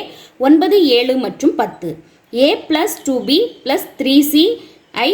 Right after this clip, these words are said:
பதிமூன்றால் வகுக்கும் போது கிடைக்கும் மீதியை காண்க அப்படின்னு சொல்லி கேட்டிருக்காங்க. யூக்ளிடின் வகுத்தல் துணை தேற்றப்படி நமக்கு ஃபார்முலா தெரியும். A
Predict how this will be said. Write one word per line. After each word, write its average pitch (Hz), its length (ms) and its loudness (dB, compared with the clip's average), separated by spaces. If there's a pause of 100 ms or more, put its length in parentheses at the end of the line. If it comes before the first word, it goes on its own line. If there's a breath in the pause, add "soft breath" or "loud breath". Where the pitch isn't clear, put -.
(160)
பதிமூன்றால் 302 600 2
வகுக்கும் 269 400 0
போது 226 160 4 (100)
கிடைக்கும் 202 420 -6
மீதியை 233 340 -2 (140)
காண்க 190 260 -2 (140)
அப்படின்னு 185 320 -6
சொல்லி 202 240 0
கேட்டிருக்காங்க. 160 400 -4 (840)
யூக்ளிடின் 403 540 2
வகுத்தல் 294 400 0
துணை 247 140 0 (100)
தேற்றப்படி 226 420 -2 (140)
நமக்கு 269 260 -2
ஃபார்முலா 240 340 -2 (120)
தெரியும். 247 260 0 (160)
A 269 60 2